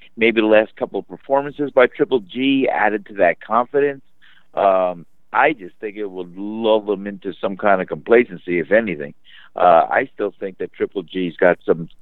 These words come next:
great fights ahead of him, maybe two or three great fights in him. So this is gonna be one of 'em. Uh, so here we are two years after the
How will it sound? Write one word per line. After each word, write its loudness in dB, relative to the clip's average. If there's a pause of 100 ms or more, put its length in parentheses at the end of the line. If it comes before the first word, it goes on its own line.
(180)
great 2
fights 2
ahead 0
of -4
him, -12
maybe -8
two 2
or 2
three -4
great 2
fights 0
in -4
him. -14 (140)
So 0 (440)
this 6
is -6
gonna 4
be 2
one 4
of -4
'em. 2 (360)
Uh, 2 (120)
so -10
here -8
we -6
are -2
two -10
years -4
after 0
the -10